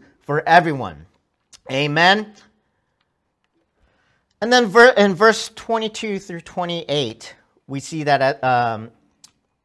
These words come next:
um, um, Peter further connects the dots of the narrative of Scripture, uh, by bringing in Jesus, by connecting the life and ministry of Jesus,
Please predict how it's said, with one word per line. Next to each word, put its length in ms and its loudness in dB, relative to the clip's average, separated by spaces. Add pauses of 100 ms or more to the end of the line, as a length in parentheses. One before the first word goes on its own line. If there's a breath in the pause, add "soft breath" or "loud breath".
(580)
um, 60 -10
um, 540 -8 (1000)
Peter 280 -4
further 480 -4
connects 500 -8
the 100 -10
dots 380 -2
of 120 -10
the 80 -8
narrative 540 -6
of 100 -12
Scripture, 640 -16 (580 soft breath)
uh, 220 -12
by 220 -12
bringing 420 -12
in 180 -14
Jesus, 460 -16
by 160 -12
connecting 800 -16
the 100 -16
life 320 -8
and 120 -16
ministry 400 -18
of 120 -18
Jesus, 420 -14